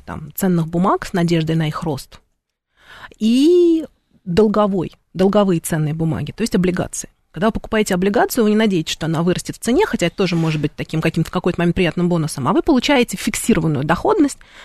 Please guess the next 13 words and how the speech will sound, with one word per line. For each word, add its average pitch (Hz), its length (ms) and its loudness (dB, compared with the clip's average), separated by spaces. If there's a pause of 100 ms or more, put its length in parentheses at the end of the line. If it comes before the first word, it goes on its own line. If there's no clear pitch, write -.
вне 240 260 4
зависимости 196 540 0
ни 190 140 0
от 165 100 -4
чего. 151 380 -4 (420)
Поэтому, 247 800 2
а, 135 240 -8
конечно, 208 840 0 (100)
призывать 226 520 2
там 190 160 0
физических 214 500 -2
лиц, 220 320 0
э, 175 200 -2